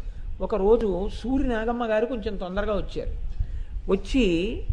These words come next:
అక్కడ కూర్చుని ఆవిడ క్రోటన్ మొక్క పక్-, మొక్క పక్కన కూర్చున్నారు. కూర్చుంటే, ఆ, రమణ మహర్షి చెంప కింద చెయ్యి పెట్టుకుని అలా చూస్తున్నారు. ఆయన దేన్ని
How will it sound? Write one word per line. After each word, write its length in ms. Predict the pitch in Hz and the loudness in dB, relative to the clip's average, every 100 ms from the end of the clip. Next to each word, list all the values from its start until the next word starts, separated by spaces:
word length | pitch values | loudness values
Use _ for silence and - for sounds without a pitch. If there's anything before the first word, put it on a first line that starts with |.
| - - | 0 -2
అక్కడ 160 | 208 214 | -2 -4
కూర్చుని 760 | - 240 254 262 262 277 294 - | 0 0 0 -2 0 0 -2 -4
ఆవిడ 200 | 202 202 | -2 0
క్రోటన్ 520 | - 202 202 233 269 | 0 2 2 2 2
మొక్క 260 | 269 240 233 | 2 2 0
పక్-, 260 | 220 208 | 0 -2
మొక్క 240 | 190 196 240 | -2 0 0
పక్కన 280 | 240 220 | 0 0
కూర్చున్నారు. 520 | 240 208 143 160 123 - - - - - - - - | -2 -2 -2 -2 -2 -4 -8 -10 -10 -8 -6 -6 -2
కూర్చుంటే, 880 | 247 - 269 269 247 190 202 233 262 - - - - - | -2 -2 -2 4 4 4 0 -2 -8 -10 -10 -10 -12 -8
ఆ, 380 | 151 175 175 175 | -4 -2 -2 -2
రమణ 180 | 180 220 | -2 0
మహర్షి 840 | 247 233 226 - 233 180 180 220 - - | 0 0 -2 -4 -2 0 0 -2 -6 -6
చెంప 240 | 190 202 254 | -4 -2 -4
కింద 260 | 247 240 | -2 -2
చెయ్యి 420 | 226 220 190 202 | -2 -2 -4 -2
పెట్టుకుని 380 | 220 214 202 220 | -2 -2 -2 -2
అలా 360 | 190 180 185 185 160 | -2 0 0 -2 -4
చూస్తున్నారు. 800 | 151 - 151 110 - - - - | -6 -6 -6 -6 -6 -6 -6 -6
ఆయన 180 | 214 | -4
దేన్ని 440 | 196 156 214 302 | -2 0 0 0